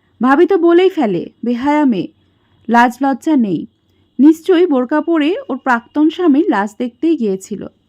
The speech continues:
আমি কারোর কোনোরূপ প্রশ্নের জবাব দিইনি। সোজা নিজের রুমেই চলে আসি। কাজের মেয়েটার কোলে অমিত কাঁদছিল তখন।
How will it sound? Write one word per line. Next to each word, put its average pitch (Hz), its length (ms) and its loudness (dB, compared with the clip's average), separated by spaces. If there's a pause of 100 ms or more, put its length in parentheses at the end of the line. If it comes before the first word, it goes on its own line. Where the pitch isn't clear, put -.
(600)
আমি 320 280 4
কারোর 392 280 0
কোনোরূপ 339 460 0
প্রশ্নের 294 560 -2
জবাব 226 380 -4
দিইনি। 185 380 -8 (1080)
সোজা 349 560 2
নিজের 285 280 2
রুমেই 294 260 4
চলে 240 300 -2
আসি। 185 380 -8 (400)
কাজের 285 320 2
মেয়েটার 330 280 2
কোলে 349 320 0
অমিত 254 340 -4
কাঁদছিল 202 520 -8
তখন। 185 380 -12